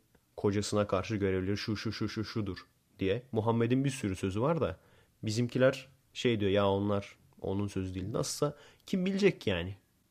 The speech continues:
Anladın mı? Nasıl televizyon yok, video yok. "O öyle demedi." dersin, geçersin. Gerçekten dememiş de olabilir. Birisi de uydurmuş olabilir. Sonuçta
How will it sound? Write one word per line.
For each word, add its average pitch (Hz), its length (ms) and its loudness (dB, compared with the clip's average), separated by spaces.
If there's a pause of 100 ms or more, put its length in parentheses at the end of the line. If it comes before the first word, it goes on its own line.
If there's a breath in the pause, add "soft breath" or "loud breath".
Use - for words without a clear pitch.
(200)
Anladın 160 340 4
mı? 95 200 -2 (260 loud breath)
Nasıl 147 260 2
televizyon 127 480 6
yok, 98 140 -2
video 117 300 -2
yok. 92 240 -4 (460)
"O 147 220 8
öyle 139 280 4
demedi." 117 460 4 (440)
dersin, 101 340 -4
geçersin. 123 480 -4 (640)
Gerçekten 151 600 8 (280)
dememiş 131 440 6
de 110 60 4
olabilir. 95 300 2
Birisi 120 260 0
de 120 60 8
uydurmuş 117 480 2
olabilir. 85 200 0
Sonuçta 104 480 -2